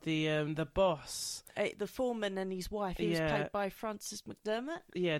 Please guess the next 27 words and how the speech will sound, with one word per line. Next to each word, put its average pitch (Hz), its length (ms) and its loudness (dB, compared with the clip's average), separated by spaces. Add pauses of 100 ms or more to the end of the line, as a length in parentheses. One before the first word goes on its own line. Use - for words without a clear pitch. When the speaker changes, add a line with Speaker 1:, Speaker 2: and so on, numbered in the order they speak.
(120)
Speaker 1:
Dot 175 260 2
and 151 480 0 (300)
Gary, 208 500 -4
I - 60 -10
Speaker 2:
Yeah. 190 180 -2
Speaker 1:
think - 120 -4
he 202 80 -8
was 190 100 -10
called. 233 320 -10 (200)
Speaker 2:
But, 196 280 2 (160)
yeah, 196 340 2
they 214 220 2
Speaker 1:
And 160 100 0
their 160 80 0
Speaker 2:
have 196 260 0 (120)
Speaker 1:
bastard 147 560 -2
adopted 143 460 -8
children 143 500 -6
that 131 140 -10
they - 60 -6
Speaker 2:
Oh, 214 140 4
Speaker 1:
had. 180 120 0
Speaker 2:
my 156 100 -2 (220)
God. 160 380 -4 (480)
It's, - 220 -8 (240)
oh, 165 460 -2 (200)
oh. 143 600 -2